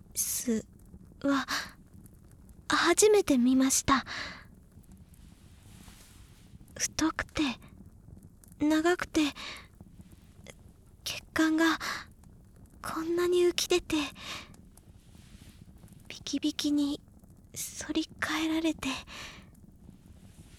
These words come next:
そして、この、立派な皮。これは、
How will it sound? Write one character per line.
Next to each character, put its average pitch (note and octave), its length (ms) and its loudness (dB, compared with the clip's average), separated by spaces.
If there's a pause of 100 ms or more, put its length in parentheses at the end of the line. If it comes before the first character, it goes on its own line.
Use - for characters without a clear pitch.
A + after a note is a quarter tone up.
(500)
そ - 380 -4
し - 200 2
て、 E4+ 120 0 (1200)
こ - 140 -4
の、 D4+ 300 0 (1120)
立 C4+ 180 -6 (280)
派 C#4 120 2
な C#4 200 0
皮。 - 40 -14 (3750)
こ - 160 0
れ F4 140 4
は、 F4+ 460 2